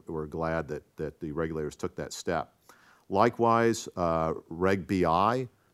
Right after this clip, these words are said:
uh, was a major rulemaking, uh, probably the, I think the biggest, the, certainly the,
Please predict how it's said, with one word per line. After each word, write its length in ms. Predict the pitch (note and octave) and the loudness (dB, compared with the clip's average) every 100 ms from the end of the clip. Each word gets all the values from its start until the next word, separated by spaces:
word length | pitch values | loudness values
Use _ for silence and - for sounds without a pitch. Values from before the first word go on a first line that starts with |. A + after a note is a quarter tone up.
| - | 2
uh, 640 | F#2 F2+ F2 F2 E2+ E2+ - | 6 8 8 8 8 4 0
was 380 | F2+ F2 E2+ - | -4 0 0 0
a 180 | D#2+ D2 - | -4 -6 -4
major 460 | F2 F#2+ G#2+ G#2+ | 4 6 6 2
rulemaking, 920 | E2+ F#2+ G2+ G2+ G2+ G2 G#2 A2 G#2+ F#2+ | 2 2 4 4 2 2 -2 -2 -4 -4
uh, 360 | E2 D#2 D#2+ D#2+ | 0 2 2 0
probably 400 | - F#2 F#2 E2+ | 4 4 4 2
the, 240 | D#2+ D#2+ - | 2 0 -2
I 100 | E2+ | -4
think 260 | E2+ A2 - | -2 -2 -2
the 100 | E2 | 0
biggest, 360 | G2 F#2 F2+ - F2 - | 2 2 -2 -8 -16 -12
the, 960 | - - F2+ - - C#2 E2+ - D#2+ | -12 -10 -12 -12 -14 -10 -10 -8 -4
certainly 300 | A#2 G#2+ F2 | 0 0 0
the, 120 | D#2+ | -4